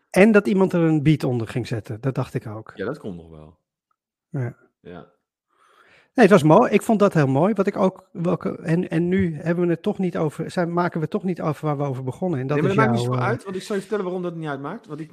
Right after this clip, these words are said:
Speaker 1: Heb ik je gegeven wat je nodig
Speaker 2: Ja.
Speaker 1: had?
Speaker 2: Jij hebt mij verteld, "Hey, falen is oké, maar opge-, opgeven, dat gaan we dus
Speaker 1: Dat is
Speaker 2: niet doen."
Speaker 1: onvergeeflijk.
Speaker 2: En, nou,
Speaker 1: Falen
Speaker 2: ja.
Speaker 1: kan ik je vergeven, maar opgeven vergeef ik je nooit.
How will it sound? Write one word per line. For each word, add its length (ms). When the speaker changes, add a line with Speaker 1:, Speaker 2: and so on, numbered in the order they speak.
Speaker 1:
Heb 180
ik 100
je 80
gegeven 420
wat 120
je 80
nodig 260
Speaker 2:
Ja. 40
Speaker 1:
had? 180
Speaker 2:
Jij 160
hebt 120
mij 140
verteld, 600
"Hey, 280
falen 520
is 140
oké, 440
maar 140
opge-, 640
opgeven, 680
dat 180
gaan 140
we 80
dus 100
Speaker 1:
Dat 80
is 80
Speaker 2:
niet 80
doen." 80
Speaker 1:
onvergeeflijk. 680
Speaker 2:
En, 100
nou, 180
Speaker 1:
Falen 640
Speaker 2:
ja. 140
Speaker 1:
kan 180
ik 80
je 120
vergeven, 600
maar 260
opgeven 760
vergeef 400
ik 80
je 100
nooit. 360